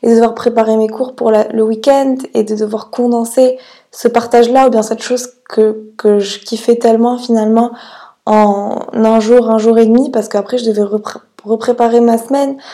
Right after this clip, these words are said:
Et, euh, et voilà, et donc petit à petit, j'ai commencé à vraiment sentir cette frustration et, et,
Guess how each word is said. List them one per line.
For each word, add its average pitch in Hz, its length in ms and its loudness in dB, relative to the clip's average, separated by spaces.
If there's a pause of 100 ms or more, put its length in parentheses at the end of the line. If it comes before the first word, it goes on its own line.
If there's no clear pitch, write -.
(300)
Et, 220 180 0
euh, 208 320 -2
et 247 80 2
voilà, 220 240 2
et 190 60 0
donc 226 180 0
petit 254 280 -2
à 233 60 4
petit, 269 300 -6
j'ai 254 140 0
commencé 226 340 -4
à 262 80 -2
vraiment 233 260 -4
sentir 247 300 -10
cette 214 220 -8
frustration 262 760 -8
et, 226 300 -2
et, 208 200 -2